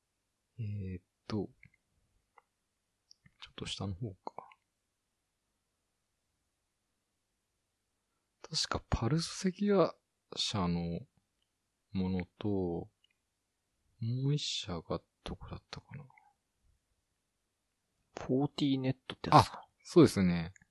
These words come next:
Speaker 1: はい。フォーティーネットの二社の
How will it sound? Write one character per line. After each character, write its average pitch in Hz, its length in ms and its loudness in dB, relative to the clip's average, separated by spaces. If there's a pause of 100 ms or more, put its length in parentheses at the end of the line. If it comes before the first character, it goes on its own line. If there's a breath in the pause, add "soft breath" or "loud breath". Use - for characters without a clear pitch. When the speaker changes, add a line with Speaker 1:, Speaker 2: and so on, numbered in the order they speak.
(540)
Speaker 1:
は 202 180 -2
い。 - 80 -2 (240)
フ 127 80 0
ォ - 20 2
ー - 20 0
テ 131 140 -2
ィ - 20 2
ー - 40 2
ネ 131 40 4
ッ 127 100 -2
ト 98 120 2
の 82 200 0 (380)
二 135 120 6
社 123 200 8
の 160 220 -2